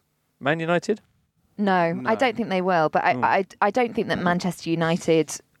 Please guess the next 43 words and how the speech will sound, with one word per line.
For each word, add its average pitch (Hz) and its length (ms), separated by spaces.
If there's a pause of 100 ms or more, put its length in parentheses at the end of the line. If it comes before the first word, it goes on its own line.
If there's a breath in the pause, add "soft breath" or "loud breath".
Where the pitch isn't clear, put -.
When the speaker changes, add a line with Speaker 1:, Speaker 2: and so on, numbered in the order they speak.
Speaker 2:
will, 160 640
will 165 120
put - 160
in 160 120
a 147 40
comprehensive 160 540
performance 156 480
either. 185 260
I 147 100
think 165 200
they're, 151 220
they're 160 180
way 160 160
off 156 220
that. 147 260 (220 loud breath)
A 180 80
big 240 220
question 202 380
mark 165 240
if 160 80
Pogba 165 320
plays 147 300
as 135 200
to - 120 (220)
what 160 260
performance 147 480
he 143 80
puts - 300
in. 139 260
Speaker 1:
Absolutely. 120 540
Pogba's 147 420
got 120 160
no 127 320
goals 127 260
from 123 160
open 120 280
play 117 180
in, 110 80
I 107 80
think, 117 200
twenty-six - 800
games 92 360
now. 101 220